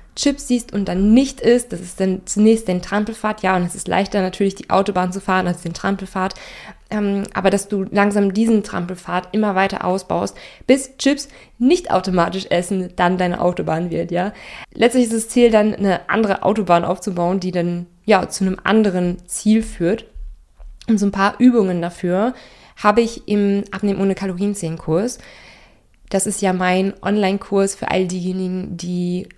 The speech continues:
ohne zu hungern abnehmen möchten und auch ohne Kalorien zu zählen abnehmen möchten. Wir machen das im Kurs mit den drei goldenen Regeln und ein großer Bestandteil ist da eben auch wieder zu lernen, aufs Hungergefühl zu hören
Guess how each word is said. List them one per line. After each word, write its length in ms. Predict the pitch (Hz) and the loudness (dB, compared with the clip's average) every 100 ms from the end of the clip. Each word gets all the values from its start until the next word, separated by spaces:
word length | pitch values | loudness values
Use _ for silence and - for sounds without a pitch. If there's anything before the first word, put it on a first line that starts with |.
| _ | _
ohne 340 | 220 240 226 | 2 4 4
zu 200 | 226 208 | 0 -4
hungern 220 | 214 202 - | -4 -4 -4
abnehmen 420 | 190 196 190 202 | -6 -4 -4 -2
möchten 460 | 196 196 - 196 190 | -2 -2 -2 -4 0
und 100 | 180 | -2
auch 120 | - | 0
ohne 200 | 202 196 | 2 2
Kalorien 400 | - 180 196 262 | -2 -2 2 2
zu 120 | 254 | 0
zählen 260 | - 214 202 | -2 0 0
abnehmen 340 | 196 - 180 | -2 -2 -2
möchten. 400 | 175 180 - 196 | -2 -2 -2 -2
Wir 80 | 180 | 0
machen 200 | 175 170 | -2 -2
das 140 | 175 180 | -4 -6
im 100 | 170 | -6
Kurs 300 | 190 180 - - - - | -4 -4 -8 -20 -6 -2
mit 160 | 208 | 2
den 220 | 208 196 | 2 0
drei 360 | 196 190 190 220 | -2 0 4 4
goldenen 480 | 190 196 196 190 185 | 4 2 4 2 0
Regeln 500 | 196 202 202 196 202 | 0 0 0 0 -2
und 380 | 196 190 190 - - - _ _ _ - | -4 -2 -4 -8 -16 -18 _ _ _ 0
ein 220 | 202 240 | 2 2
großer 280 | 220 220 214 | 0 -2 -2
Bestandteil 500 | 196 202 202 190 190 | -2 -2 -2 -2 -4
ist 120 | - | -4
da 40 | - | -4
eben 160 | 175 | -2
auch 240 | - 185 190 | 0 0 -2
wieder 260 | 180 175 - - - | -2 -4 -8 -20 -20
zu 140 | - 202 | -2 2
lernen, 320 | 208 226 226 | 6 4 2
aufs 180 | - - | -4 -2
Hungergefühl 400 | 214 180 - 196 | -2 -2 -6 -10
zu 220 | - 175 | -8 -2
hören 420 | 208 214 202 240 | -2 0 -2 -6